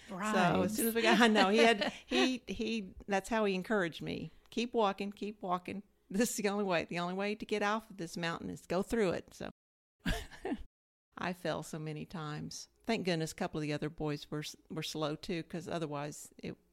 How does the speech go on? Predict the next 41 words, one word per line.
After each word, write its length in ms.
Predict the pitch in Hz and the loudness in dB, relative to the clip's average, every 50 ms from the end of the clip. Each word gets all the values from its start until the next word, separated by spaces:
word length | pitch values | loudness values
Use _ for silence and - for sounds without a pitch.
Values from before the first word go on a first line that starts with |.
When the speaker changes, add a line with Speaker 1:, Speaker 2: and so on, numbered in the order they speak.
| _ - | _ -12
Speaker 1:
everybody's 440 | 175 175 170 156 151 147 143 - 151 | -8 -6 -4 -4 -4 -4 -4 -6 -6
waiting 220 | 156 160 - 170 | -8 -8 -6 -6
on 120 | 156 156 156 | -6 -4 -4
me. 120 | 156 147 | -2 -2
And 100 | 147 151 | 0 2
that's 200 | 170 190 220 214 | 2 2 2 2
just 180 | - 208 196 - | -2 -6 -4 0
another 240 | 214 180 175 170 160 | 0 0 2 0 -2
gasp 500 | 147 - 160 147 156 160 156 - - - | -2 -2 -2 0 0 -2 -2 -6 -6 -6
when 160 | 165 160 156 | -4 -4 -4
you 120 | 160 156 | -6 -6
start 360 | 156 - - - 175 - - - | -8 -6 -2 -2 -2 -2 -2 -2
falling 320 | 190 175 180 185 180 170 | 0 0 0 0 0 -2
down 200 | 160 160 156 151 | -2 -2 -2 -4
a 40 | 147 | -4
mountain. 400 | 147 147 151 151 - - 160 160 | -4 -2 -2 -4 -4 -4 -6 -8
You're 100 | - 160 | -8 -8
going, 260 | 151 147 175 170 - - _ _ _ _ _ _ _ | -8 -8 -6 -8 -8 -10 _ _ _ _ _ _ _
"This 160 | - 240 269 - | -4 -4 -2 -4
is 100 | 240 - | -6 -4
gonna 220 | - 214 180 175 | -4 -4 -2 -2
hurt." 440 | 175 165 185 185 180 175 180 - - _ | -4 -4 -2 -2 0 -2 -2 -4 -6 _
<laughs> 60 | _ _ _ _ - - - - - - - 240 - - - 330 247 - - - _ _ - 359 | _ _ _ _ -16 -12 -12 -12 -6 -2 -2 -2 -2 -4 -8 -10 -10 -10 -12 -20 _ _ -14 -12
It 180 | 349 226 - - - - | -12 -12 -12 -16 -18 -18
just 200 | - - - - _ _ _ _ - | -18 -18 -18 -20 _ _ _ _ -14
I 20 | 233 | -8
came 200 | - 214 185 220 | -4 -4 -2 -2
home 160 | 175 165 165 | -2 -4 -4
with 100 | 156 151 | -6 -6
so 180 | - - 170 | -6 -6 -4
many 140 | 160 156 151 | -4 -4 -6
bruises, 600 | 151 156 - 165 165 165 165 160 165 160 151 - | -8 -6 -6 -4 -4 -4 -4 -4 -6 -10 -8 -8
and 160 | 160 156 151 - _ _ _ _ _ _ | -8 -8 -10 -10 _ _ _ _ _ _
my 140 | - 185 - | -4 -4 -4
ankles 340 | - 170 170 - 180 165 175 | -2 0 0 0 0 0 -4
were 100 | 165 165 | -6 -6
swollen 520 | - - 185 175 165 165 165 160 165 165 | -6 -4 -2 0 0 0 -2 -2 -4 -6
to 220 | - 156 151 143 - - | -6 -6 -8 -8 -10 -10
twice 340 | - - 175 160 165 170 - | 0 2 2 2 2 0 -4
their 160 | - 170 160 165 | -6 -6 -6 -4
size. 640 | - - 170 160 165 165 165 165 165 175 - - | -6 -4 -4 -2 -2 -2 -2 -4 -4 -6 -8 -14